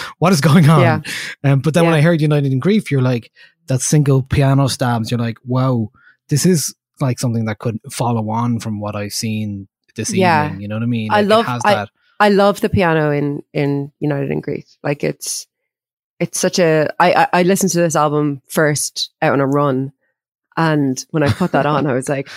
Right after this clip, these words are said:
Speaker 1: <laughs>
Speaker 2: "Oh shit, okay, here we go." <laughs>
Speaker 1: Yeah,
Speaker 2: I
Speaker 1: probably
Speaker 2: actually
Speaker 1: a
Speaker 2: gave
Speaker 1: good
Speaker 2: up on
Speaker 1: album to
Speaker 2: my,
Speaker 1: listen
Speaker 2: like,
Speaker 1: to that way.
Speaker 2: Yeah, it was odd. Like, I, I'm doing my, like, couch to five K, so I'm supposed to have, like, you know,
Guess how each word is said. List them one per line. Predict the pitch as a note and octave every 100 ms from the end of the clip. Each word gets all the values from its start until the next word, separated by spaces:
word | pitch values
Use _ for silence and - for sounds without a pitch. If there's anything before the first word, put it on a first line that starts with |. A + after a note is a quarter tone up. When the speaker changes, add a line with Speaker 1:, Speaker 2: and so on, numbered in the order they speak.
| -
Speaker 1:
<laughs> | - -
Speaker 2:
"Oh | B2+ D3 G#3
shit, | A3 C4 C3 -
okay, | D#3+ A#3 - A4+ G3+
here | C4+ C4+
we | G#4+ A4
go." | G#4
<laughs> | D4 C4 D#4+ F#4 G4 G4+ F#4 F#4 -
Speaker 1:
Yeah, | A4+ D3 F3+ F3
Speaker 2:
I |
Speaker 1:
probably | G3+
Speaker 2:
actually | A3 C4+
Speaker 1:
a |
Speaker 2:
gave | G#3+ G3
Speaker 1:
good | G3
Speaker 2:
up | E3+
on | D#3+
Speaker 1:
album | G3+
to |
Speaker 2:
my, | F#3 F#3 F3+
Speaker 1:
listen | F3
Speaker 2:
like, | F3 A2+
Speaker 1:
to | G#2
that | A2
way. | G#2+ G#2+ A#2 - - - - _ _ -
Speaker 2:
Yeah, | C4+ D#4
it | A#3 G3+
was | G#3
odd. | A#3 A#3+ F3+
Like, | F#3+ F3
I, | F3 - F3
I'm | E3+
doing | F3+ F#3+ F#3+
my, | F3 D#3+
like, | D#3 D#3+
couch | E3 E3+ -
to | D#3
five | - C#3+ D3+
K, | - D3+ E3
so | E3 D3
I'm | D3
supposed | - D3 -
to |
have, | E3+ C#3+
like, | D3 C#3 -
you | C3+
know, | C3+ -